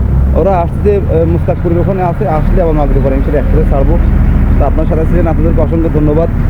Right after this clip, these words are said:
আর মাগরিব নামাজটা এখানে শেষ করে ছাড়তেছি, আপনার সাথে থাকেন। রাতের বেলা আর কিছু সফর রাস্তা বাকি আছে, দেখাবো ইনশাল্লাহ, সাথে থাকবেন,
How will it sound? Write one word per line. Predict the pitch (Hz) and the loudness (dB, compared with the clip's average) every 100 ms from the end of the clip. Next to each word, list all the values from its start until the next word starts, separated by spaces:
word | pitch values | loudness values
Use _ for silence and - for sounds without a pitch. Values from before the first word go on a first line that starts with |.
| - - - - | 0 0 0 0
আর | 123 127 123 - 127 | 2 0 0 -2 0
মাগরিব | 131 135 | 0 0
নামাজটা | 135 139 143 | -2 -2 -2
এখানে | 151 139 | 0 0
শেষ | 135 - | -2 0
করে | 147 139 | -2 -2
ছাড়তেছি, | 135 - 135 - - - - - | -2 -4 -4 -2 -2 -2 -2 -2
আপনার | 135 135 | -2 -2
সাথে | - - | -2 -2
থাকেন। | 143 143 147 - | -2 -2 -2 -4
রাতের | 117 117 | -4 -2
বেলা | 123 131 | -2 -2
আর | |
কিছু | 113 - - 127 | -4 -6 -6 -6
সফর | 135 127 120 - - - | -4 -4 -4 -2 -2 -2
রাস্তা | 123 - 156 | -2 -2 -2
বাকি | 139 139 | -2 -2
আছে, | 135 - - - - - - - - | -2 -4 -4 -4 -4 -4 -4 -4 -2
দেখাবো | 135 139 123 | -2 -2 -2
ইনশাল্লাহ, | 123 120 110 - | -2 -2 -2 -4
সাথে | 127 | -4
থাকবেন, | 123 - 104 | -2 -2 -2